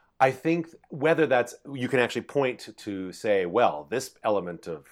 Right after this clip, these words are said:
Christopher Eccleston's performance is from Tom Baker." No, I don't think that's realistic.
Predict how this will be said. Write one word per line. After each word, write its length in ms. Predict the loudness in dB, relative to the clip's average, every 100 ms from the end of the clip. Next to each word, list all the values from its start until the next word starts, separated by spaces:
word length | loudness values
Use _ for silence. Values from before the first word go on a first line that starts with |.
| -16 -10
Christopher 400 | -10 -10 -12 -6
Eccleston's 400 | -2 -2 -4 -12
performance 540 | -12 -8 -6 -6 -8
is 120 | -14
from 220 | -12 -14 -12
Tom 220 | -12 -8
Baker." 280 | -8 -10 -12
No, 140 | -12 -10
I 80 | -8
don't 240 | -8 -8
think 160 | -12 -14
that's 240 | -14 -16
realistic. 640 | -18 -18 -18 -18 -20 _